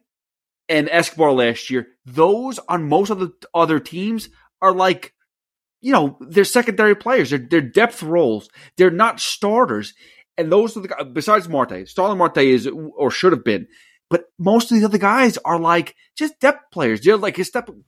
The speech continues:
above Luis Guillorme, and we're relying on them too much rather than bringing up young kids who are shining. And, and that's part of it. Slash, you wanna complain about the bullpen, that's fine. I don't think he really knows how to evaluate good talent,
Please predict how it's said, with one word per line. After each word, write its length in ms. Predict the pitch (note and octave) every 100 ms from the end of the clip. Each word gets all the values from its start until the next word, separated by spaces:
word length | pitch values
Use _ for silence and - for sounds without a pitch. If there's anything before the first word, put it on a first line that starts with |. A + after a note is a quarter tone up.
| -
above 520 | F#3 - F#3 A3+ D3+ - _
Luis 480 | C#3 D3+ D#3 G#3 -
Guillorme, 640 | E3+ E3 F3+ C4 F#3 E2+ - _ _
and 200 | F#3 D#3+
we're 140 | E3+ F#3+
relying 580 | E3 C#3+ D3 D#3 D3
on 160 | B2+ B2
them 160 | A#2+ A2+
too 180 | C3
much 360 | A2 A#2 A#2 - _ _
rather 320 | B2 C#3 D3 C#3
than 160 | C3
bringing 240 | C#3+ D3 C#3+
up 100 | B2
young 260 | C3+ F3
kids 300 | - A#3+ A3
who 140 | E3+ C#3+
are 60 |
shining. 600 | B2+ - F#3 A3 C3+ A2+ G#2+ - _ -
And, 220 | C#3 D3+ F3
and 160 | D#3+
that's 160 | G3+ G#3
part 300 | - G#3+ D#3+
of 80 | D#3
it. 100 | -
Slash, 420 | F3+ F#3 F#3 - _ _ _ _ _ _ -
you 240 | E3 F#3
wanna 300 | G#3 A#3 A3
complain 420 | G#3+ F3 G3+ G#3
about 240 | F#3+ F#3 F#3
the 60 |
bullpen, 420 | D#3 F#3 F#3+ F#3
that's 160 | E3 E3
fine. 380 | - F#3+ D#3+ - _ _ _ -
I 140 | F3
don't 260 | F3+ G3 F#3+
think 260 | F#3+ F#3+
he 260 | - F#3 D#3+
really 400 | C3+ F3 F#3 D3+
knows 360 | B2+ D#3+ F3
how 220 | D3+ D#3 E3+
to 140 | C#3
evaluate 640 | A2+ D3 E3 C3 C3+ C3+
good 240 | C3 D#3 C#3+
talent, 380 | D#3 F#3+ D#3